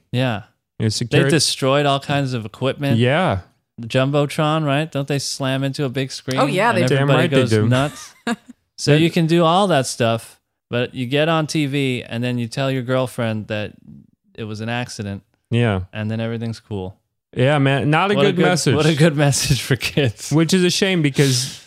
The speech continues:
Speaker 2: there, there's definite opportunity for a good message in the film because the actual dynamic between him and his dad and the actual thing of, like,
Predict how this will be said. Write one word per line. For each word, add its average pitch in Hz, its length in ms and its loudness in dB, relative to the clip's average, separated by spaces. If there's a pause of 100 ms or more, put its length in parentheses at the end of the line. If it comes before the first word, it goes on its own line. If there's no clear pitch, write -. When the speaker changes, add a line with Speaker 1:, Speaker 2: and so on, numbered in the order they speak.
(100)
Speaker 2:
there, 160 300 4
there's 151 320 2
definite 156 460 2
opportunity 123 640 2
for 117 160 0
a 113 60 2
good 107 200 2
message 104 440 2
in 104 80 4
the 101 60 2
film 143 300 0
because 107 300 2
the 104 120 4
actual 117 360 0
dynamic 107 720 2
between 101 560 0
him 117 220 0
and 110 100 2
his 101 200 0
dad 95 380 0
and 107 60 2
the 101 80 2
actual 101 320 0
thing 101 240 -2
of, 95 140 -4
like, 95 160 0